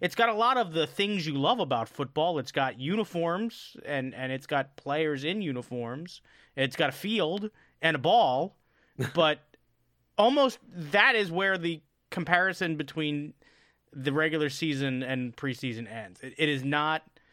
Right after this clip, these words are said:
Speaker 1: it is not good football. I r-, really honestly think you would be better served to actually broadcast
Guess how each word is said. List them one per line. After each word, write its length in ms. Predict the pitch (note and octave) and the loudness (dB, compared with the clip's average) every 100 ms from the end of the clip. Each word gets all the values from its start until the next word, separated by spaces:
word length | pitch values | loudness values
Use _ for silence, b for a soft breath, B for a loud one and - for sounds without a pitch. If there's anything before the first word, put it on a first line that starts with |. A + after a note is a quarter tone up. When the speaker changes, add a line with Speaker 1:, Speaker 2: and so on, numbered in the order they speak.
| b b b - | b b b -4
Speaker 1:
it 100 | C#3+ | -4
is 120 | C3 | 0
not 460 | D3+ D#3 D#3 C3+ | 2 2 2 -2
good 340 | B2 C#3+ C#3 A2+ | 0 0 0 -2
football. 520 | - C#3 C3+ A#2 G#2+ | -4 -4 -2 -4 2
I 140 | F3 A3 | 4 4
r-, 160 | A3 | 0
really 340 | G3+ C#4+ F#4+ G#3 | -2 -2 0 -2
honestly 460 | F#3 A#3 A3 F#3 | 0 0 0 -4
think 300 | E3 G#3+ F#3+ | -4 -4 -4
you 100 | F3+ | -4
would 140 | F3 D#3 | -4 -2
be 120 | F3 | -4
better 380 | C#3+ F3 G#3 F3+ | 0 0 0 -2
served 760 | - - G3 E3+ C3+ C3 B2 - b b b b - | -4 -2 0 0 0 -2 -6 -18 b b b b -8
to 200 | F#3+ - | -4 2
actually 480 | D#3+ E3 - F3 D#3 | 2 2 0 0 0
broadcast 1200 | C3+ D3+ D3+ E3 E3 D#3+ D3 A#2+ A#2 A2+ - | 2 2 4 4 2 -2 0 2 0 -2 -6